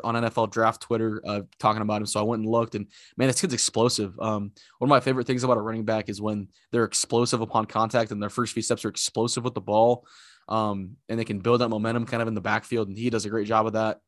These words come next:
Um, there's a clip, and I wanna say it was against Florida State. He gets his helmet ripped off of him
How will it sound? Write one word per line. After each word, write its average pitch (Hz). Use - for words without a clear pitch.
Um, 101
there's 123
a 113
clip, 131
and 120
I 117
wanna 120
say 135
it 131
was 117
against 117
Florida 120
State. 120
He 120
gets 135
his 117
helmet 123
ripped 113
off 110
of 107
him 104